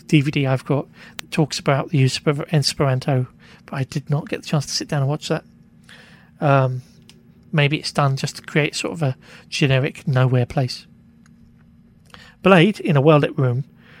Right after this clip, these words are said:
uh, two F B I agents question Ray, uh, question him.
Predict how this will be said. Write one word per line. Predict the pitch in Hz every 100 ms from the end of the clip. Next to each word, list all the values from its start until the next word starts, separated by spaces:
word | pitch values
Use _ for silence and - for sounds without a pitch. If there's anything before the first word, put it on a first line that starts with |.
| - _ - - -
uh, | 135 131 156
two | -
F | 233 -
B | 170
I | 143 131
agents | 131 - - -
question | - 147 - 156
Ray, | 135 131 - -
uh, | 147 131 - - - -
question | - 175 - 123
him. | 113